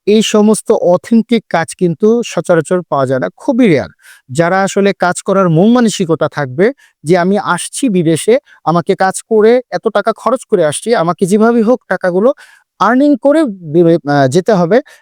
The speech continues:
তারাই শুধুমাত্র আমাদের সাথে যোগাযোগ করতে পারেন। আমাদের ঠিকানা ডেসক্রিপশন বক্সে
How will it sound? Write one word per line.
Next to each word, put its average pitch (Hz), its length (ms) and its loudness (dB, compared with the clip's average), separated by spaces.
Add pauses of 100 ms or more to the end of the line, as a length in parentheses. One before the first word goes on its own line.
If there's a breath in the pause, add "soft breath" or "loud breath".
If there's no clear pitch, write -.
(120)
তারাই 220 280 0
শুধুমাত্র 202 640 -2 (120)
আমাদের 175 260 -2
সাথে 160 200 0
যোগাযোগ 147 360 2
করতে 120 200 -10
পারেন। 95 180 -8 (300 loud breath)
আমাদের 160 360 0
ঠিকানা 185 460 -2 (260)
ডেসক্রিপশন 196 680 -2
বক্সে 190 360 -2